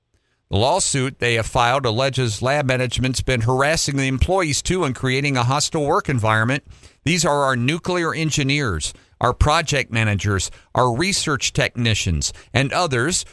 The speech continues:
who have highly security clearance for the specialized work they do. If they don't get vaccinated, they could be gone.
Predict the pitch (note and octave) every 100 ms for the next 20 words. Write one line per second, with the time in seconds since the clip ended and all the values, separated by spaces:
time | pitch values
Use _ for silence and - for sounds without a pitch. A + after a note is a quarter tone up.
0 | - C3+ A#2+ G#2+ F#2 D#3 G3+ A3+ A3 -
1 | _ - D#3 - B3+ C#4+ D3 - C3+ A2
2 | C3+ E3+ - - _ _ C#3+ B2 - -
3 | E3 - F3 E3 E3 D3 B2 C3+ E3+ -
4 | E3+ F3+ D3 A3+ G3 F3+ F3+ _ _ _
5 | _ _ _ _ _ _ _ _ _ _
6 | _ F#2+ B2+ C#3 D3 D3+ D3+ D#3+ F#3+ -
7 | D#3 B2+ B2 B2+ - _ _ - G#2+ B2
8 | C3+ C3+ C3 D3+ D#3+ C#3 B2